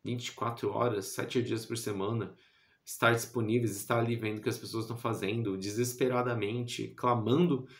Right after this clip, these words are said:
pela atenção de alguém. Precisa disso, gente? Olha que Paulo fala, "Não, não precisa disso não, minha gente.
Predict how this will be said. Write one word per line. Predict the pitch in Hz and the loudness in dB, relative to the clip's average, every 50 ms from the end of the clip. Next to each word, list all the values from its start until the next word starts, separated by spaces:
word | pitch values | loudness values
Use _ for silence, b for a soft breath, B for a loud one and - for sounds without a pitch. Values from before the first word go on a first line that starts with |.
| B B _ | B B _
pela | 120 117 120 | 0 0 2
atenção | 117 120 117 - 117 113 | 2 0 0 0 0 0
de | 113 | 0
alguém. | 104 104 107 110 113 117 B B B B B _ _ | 0 0 0 -2 -4 -6 B B B B B _ _
Precisa | - 143 135 - 160 175 170 143 | 0 0 0 2 0 2 2 2
disso, | 120 - 143 175 175 - 110 | 2 2 0 -2 -2 0 0
gente? | 95 101 92 90 87 - - - - - - _ _ b b b b b b b b - - - - | 0 -2 -2 -4 -6 -10 -12 -14 -16 -20 -20 _ _ b b b b b b b b -20 -8 0 2
Olha | 123 135 160 147 120 117 | 4 6 6 6 6 4
que | 117 - 127 123 120 120 | 4 4 4 4 4 2
Paulo | 120 - 123 113 113 110 107 110 | 4 6 8 8 8 8 6 4
fala, | - - 104 98 98 98 98 98 92 - - - | 2 2 6 6 8 8 6 4 0 -4 -10 -12
"Não, | - - 107 117 135 139 | -6 -4 -2 0 2 2
não | 123 110 | 0 0
precisa | 120 175 165 135 135 - 123 120 135 135 | 2 0 0 0 0 -2 0 2 2 0
disso | 113 110 110 - - 120 | 0 -2 -4 -4 -2 -2
não, | 104 98 104 | -2 -2 0
minha | 113 110 95 | 0 -2 -2
gente. | 85 85 85 87 - - - - - | -2 -4 -6 -8 -8 -10 -12 -12 -14